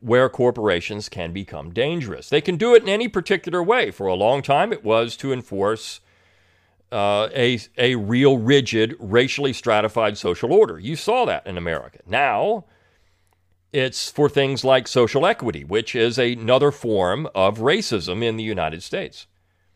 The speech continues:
They're both racist, if we really want to get to the heart of all of this.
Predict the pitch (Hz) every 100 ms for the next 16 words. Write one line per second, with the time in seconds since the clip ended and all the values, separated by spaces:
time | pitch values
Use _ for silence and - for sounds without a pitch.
0 | _ _ _ _ _ _ 160 208 233 120
1 | 110 92 - - - - _ _ _ _
2 | - 107 123 131 120 113 107 107 - 92
3 | - 117 101 87 117 98 73 - _ _